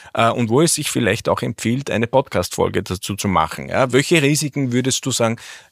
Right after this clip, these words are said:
mit denen müssen wir uns beschäftigen? Und das sind so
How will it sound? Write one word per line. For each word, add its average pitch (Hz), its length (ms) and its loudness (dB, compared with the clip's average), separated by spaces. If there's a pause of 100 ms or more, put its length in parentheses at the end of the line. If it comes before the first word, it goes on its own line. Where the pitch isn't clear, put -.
mit 123 300 2
denen 117 240 4
müssen 117 260 2
wir 113 80 2
uns 110 140 -2
beschäftigen? 107 540 -2
Und 104 140 -4
das - 160 0
sind 113 200 0
so 104 360 0